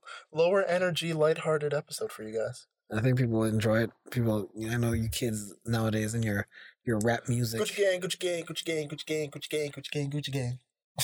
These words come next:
Speaker 2: And that's all the lyrics he knows. It's just the beat.
Speaker 1: That's all you need to know. <laughs>
Speaker 2: That's, that's how far we've come. Oh, jeez. But, um,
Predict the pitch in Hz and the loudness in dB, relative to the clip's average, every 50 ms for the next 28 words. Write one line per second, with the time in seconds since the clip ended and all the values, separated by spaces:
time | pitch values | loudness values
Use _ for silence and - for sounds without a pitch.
0 | - - - - - 120 117 131 143 143 - - - 370 - 151 156 156 156 143 | -4 -4 -6 -8 -4 0 2 4 4 2 2 -2 -2 2 4 6 6 6 6 4
1 | 143 147 151 151 139 131 - 139 127 135 131 123 113 104 - - - - - - | 4 4 4 4 2 2 2 2 4 4 4 4 2 0 -2 -6 -10 -16 -20 -20
2 | - - - - - 98 - - - - 127 131 147 160 151 139 135 113 110 151 | -20 -20 -10 0 2 2 2 2 -2 -6 -4 -2 -2 -2 -2 -2 -4 -2 0 0
3 | 151 156 - - 175 190 175 160 160 165 196 165 - - 113 101 101 113 - - | 0 0 0 0 0 0 0 0 -2 -2 -2 -4 -2 -2 0 2 4 4 4 4
4 | - - - - - - - - - - - - - - - - - - - - | 2 0 -2 -2 0 0 0 0 2 0 0 0 0 -2 -2 -2 -2 -2 -4 -4
5 | - - - - - - - _ _ _ - 110 123 127 - - - 160 131 123 | -4 -8 -16 -20 -20 -20 -20 _ _ _ 0 0 0 0 0 0 0 0 0 -2
6 | - - 156 147 139 - - 139 127 127 127 127 123 117 - - - 117 107 110 | -2 0 0 0 0 2 0 2 4 4 4 4 2 0 0 0 0 0 0 -2
7 | 113 - _ _ _ _ _ _ _ _ _ - 113 113 113 107 107 113 113 110 | -6 -10 _ _ _ _ _ _ _ _ _ -2 0 2 2 2 2 2 2 2
8 | 107 104 - - - - - - - - - - - - - - _ - 135 135 | 2 2 -2 -8 -14 -20 -20 -20 -20 -18 -16 -16 -14 -16 -16 -12 _ 0 2 4
9 | 135 135 131 131 131 127 | 4 4 4 2 0 -4